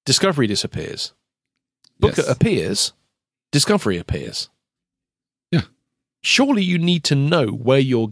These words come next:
Speaker 1: going before you
Speaker 2: Mm-hmm.
Speaker 1: start the jump. So Booker would
Speaker 2: Yes.
Speaker 1: need to rematerialize or, or,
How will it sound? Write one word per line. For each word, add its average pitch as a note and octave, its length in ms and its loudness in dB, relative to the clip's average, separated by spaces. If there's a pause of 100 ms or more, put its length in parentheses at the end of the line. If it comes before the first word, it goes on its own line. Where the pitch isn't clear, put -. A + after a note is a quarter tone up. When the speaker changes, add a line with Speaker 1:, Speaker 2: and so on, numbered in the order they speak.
Speaker 1:
going G#2 540 0 (500)
before D3 360 2
you C3 160 0
Speaker 2:
Mm-hmm. A2 120 4
Speaker 1:
start A#2 240 0
the A2+ 80 -8
jump. D#2 400 -4 (3000)
So C#3 240 0
Booker - 340 0
would D3 80 6
Speaker 2:
Yes. F#3 200 4
Speaker 1:
need D3 160 2
to - 160 -2
rematerialize C#3 1120 0
or, G#2 200 2
or, A2 240 0